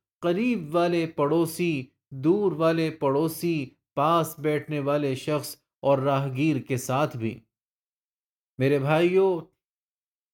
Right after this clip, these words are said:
دوسروں کے ساتھ خیر و احسان کرنا ایک ایسے بلند معاشرے کی پہچان ہے جو اپنے رب کی اطاعت کرتا ہے،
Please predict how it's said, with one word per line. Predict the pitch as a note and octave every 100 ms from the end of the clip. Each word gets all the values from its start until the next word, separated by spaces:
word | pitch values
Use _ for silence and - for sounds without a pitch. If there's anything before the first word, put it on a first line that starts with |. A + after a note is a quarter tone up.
| _ _ -
دوسروں | A#2 E3+ E3+ F#3+ F#3+
کے | F3
ساتھ | E3+ F#3+ G3 F#3+ D3
خیر | - F#3
و | F#3+ F3+
احسان | F3 - - F3+ F#3+ F3
کرنا | F#3+ F#3+ G3+ G3 F3 - _ _ _ _ _ _ _ _
ایک | E3+ F#3+ F#3 -
ایسے | G3 G3+ A3 G#3
بلند | E3 D#3+ F#3 F#3
معاشرے | E3+ D#3+ E3+ E3 E3+ E3+
کی | E3 E3
پہچان | E3 D#3 C#3 C3 D3 D#3 D3
ہے | C#3 C#3 D3 C#3 C3 E3 _ _ _ _ _
جو | B2+ D3+
اپنے | D3 D#3+ D#3
رب | E3+ -
کی | - D#3+
اطاعت | D#3 D#3+ D#3+ G3+ -
کرتا | E3+ C#3+ D#3+ D3+ C#3
ہے، | C#3 C#3+ C3+ D#3